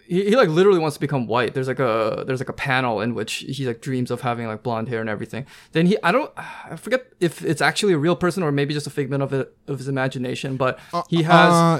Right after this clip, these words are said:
Speaker 2: y-, y-, yeah, I've, I've, I've actually read this graphic novel. Yeah, it's pretty good. Uh, I, I know what you mean. It's kind of unclear if it's even real. Yeah.
Speaker 1: Yeah, then he has a cousin who's literally named Chin Ki, <laughs> like Chinky, and he's just every fob stereotype.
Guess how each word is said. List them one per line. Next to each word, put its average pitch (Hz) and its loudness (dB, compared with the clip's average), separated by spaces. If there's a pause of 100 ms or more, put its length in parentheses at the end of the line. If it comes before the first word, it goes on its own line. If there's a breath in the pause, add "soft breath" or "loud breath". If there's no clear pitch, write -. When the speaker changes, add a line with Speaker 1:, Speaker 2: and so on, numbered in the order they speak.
Speaker 2:
y-, 160 -10
y-, 151 -14 (160)
yeah, 190 4
I've, 202 2
I've, 170 -2
I've 180 4
actually 247 0
read 165 2
this 139 -6
graphic 113 -2
novel. 107 -2
Yeah, 110 -2
it's 107 -10
pretty 135 -4
good. 98 -4 (300)
Uh, 120 -2 (140)
I, 165 -2
I 185 2
know 240 6
what 247 2
you 185 2
mean. 190 6
It's 151 -2
kind 233 2
of 196 -2
unclear 196 2
if 143 0
it's 156 -2
even 156 2
real. 131 0
Yeah. 113 -6 (400)
Speaker 1:
Yeah, 185 2
then 175 2
he 196 2
has 175 2
a 156 0
cousin 160 2
who's 156 -2 (120)
literally 160 2
named 147 0
Chin 160 2
Ki, 156 0 (200)
<laughs> - -20
like 135 -8
Chinky, 196 -6 (400 loud breath)
and 165 2
he's 185 2
just 190 0 (120)
every 160 2
fob 131 2
stereotype. 110 -2